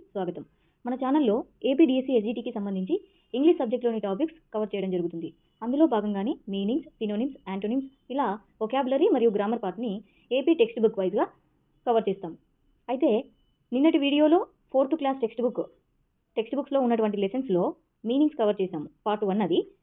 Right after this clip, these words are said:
అయితే ఈ వీడియోలో మిగిలిన లెసన్స్ పార్ట్ టూ కింద మీనింగ్స్‌ని కవర్ చేయడం జరుగుతుంది. ఇంకా లేట్ చేయకుండా వీడియోలోకి వెళ్ళిపోదాం.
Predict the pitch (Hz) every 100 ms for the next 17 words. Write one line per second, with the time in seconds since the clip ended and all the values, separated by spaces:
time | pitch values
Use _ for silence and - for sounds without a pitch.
0 | _ 220 247 302 233 - 254 262 220 190
1 | 240 - - 226 247 302 269 202 208 170
2 | - _ - 226 233 240 226 185 285 415
3 | 233 233 269 339 202 190 180 196 202 180
4 | 170 160 _ _ _ _ _ _ _ _
5 | _ _ _ _ _ - 254 277 285 247
6 | 226 226 339 220 202 190 330 185 165 -